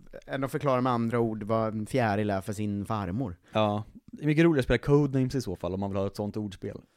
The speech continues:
Speaker 1: Ja, men det
Speaker 2: Det är ju också två plus, kanske tre,
Speaker 1: Vet du vad?
Speaker 2: men i sin
Speaker 1: Att
Speaker 2: genre, men
Speaker 1: många har ju familjer som inte spelat så mycket spel.
Speaker 2: Ja.
Speaker 1: Codenames ser för svårt ut.
Speaker 2: Ja, och det är helt sjukt. Alltså, ribban
Speaker 1: Ja.
Speaker 2: för att visa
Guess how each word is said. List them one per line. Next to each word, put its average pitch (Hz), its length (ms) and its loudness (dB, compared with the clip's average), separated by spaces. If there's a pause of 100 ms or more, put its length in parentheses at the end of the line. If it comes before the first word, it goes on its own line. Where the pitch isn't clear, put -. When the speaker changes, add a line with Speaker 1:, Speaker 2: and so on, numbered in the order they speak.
(160)
Speaker 1:
Ja, 104 120 -4
men 135 120 -4
det 151 260 2 (440)
Speaker 2:
Det 143 120 0
är 156 40 8
ju 151 80 8
också 127 220 2
två 110 500 2 (140)
plus, 98 220 -6
kanske 123 320 -2
tre, 110 320 -4
Speaker 1:
Vet 170 60 -4
du 175 60 -2
vad? 120 220 0
Speaker 2:
men 113 160 -4
i 113 120 -6
sin 117 100 -2
Speaker 1:
Att 98 60 -8
Speaker 2:
genre, 95 240 -6
men 104 400 -8
Speaker 1:
många 175 300 0
har 170 100 0
ju 151 60 0
familjer 147 460 -2
som 156 140 -8
inte 127 340 -6
spelat 139 360 -4
så 156 60 -4
mycket 127 160 -6
spel. 113 320 -4 (120)
Speaker 2:
Ja. 92 180 -6 (180)
Speaker 1:
Codenames 151 640 0
ser 151 460 -4
för 123 140 -10
svårt 135 280 -10
ut. - 220 -20 (300)
Speaker 2:
Ja, 120 380 0
och 120 100 -6
det 139 140 0
är 151 40 2
helt 117 480 -4
sjukt. - 360 -6
Alltså, 120 200 4
ribban 147 500 6
Speaker 1:
Ja. 165 60 0
Speaker 2:
för 104 400 4 (440)
att - 260 -4
visa 123 640 0